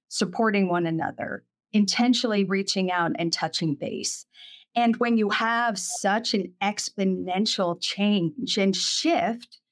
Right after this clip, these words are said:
it's hard to sustain. Consistency will outbeat any intensity in the long term. And so it can feel like a loss, but when you look at it, we haven't lost as much.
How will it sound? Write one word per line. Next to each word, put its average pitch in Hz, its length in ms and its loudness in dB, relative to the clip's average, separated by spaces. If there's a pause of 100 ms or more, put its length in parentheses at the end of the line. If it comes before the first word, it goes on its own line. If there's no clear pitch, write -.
(360)
it's 269 180 2
hard 233 420 0
to 233 120 -2
sustain. 175 760 -2 (420)
Consistency 226 1300 2
will 185 280 2
outbeat 202 680 2 (840)
any 277 380 4
intensity 214 880 0
in 190 220 0
the 180 100 2
long 185 380 -2
term. 156 520 -2 (480)
And 214 200 4
so 208 300 2
it 190 160 0
can 185 200 0
feel 226 440 2
like 233 240 2
a 175 60 2
loss, 165 760 -2 (320)
but 233 120 2
when 226 240 2
you 214 100 0
look 302 300 0
at 220 200 2
it, 202 220 2
we 202 140 2
haven't 214 540 0 (220)
lost 190 500 2
as 185 180 -4
much. 175 500 -2